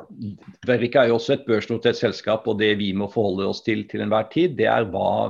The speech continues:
Verica kommuniserer utad. Så, eh, vi har jo et veldig tett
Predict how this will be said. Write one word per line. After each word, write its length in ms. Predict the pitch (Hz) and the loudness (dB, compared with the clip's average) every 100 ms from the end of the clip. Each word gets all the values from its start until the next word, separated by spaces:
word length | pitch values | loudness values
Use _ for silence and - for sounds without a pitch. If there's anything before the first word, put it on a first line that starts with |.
| 95 | -4
Verica 800 | 98 87 90 - 104 107 107 - | -6 -6 -10 0 2 2 0 -2
kommuniserer 640 | 110 107 - 101 87 104 | -4 -4 0 -2 0 -6
utad. 480 | - 101 - 101 117 - _ - - - _ | -4 -6 -2 -2 -2 -8 _ -20 -20 -20 _
Så, 260 | - - 107 104 104 104 | -6 0 2 2 0 -2
eh, 180 | 104 95 90 | -4 -8 -12
vi 160 | 95 107 | -8 0
har 100 | 120 | 2
jo 80 | 113 | 2
et 80 | 123 | 2
veldig 220 | 104 127 127 | 0 0 -2
tett 320 | - 104 - | -4 -4 -6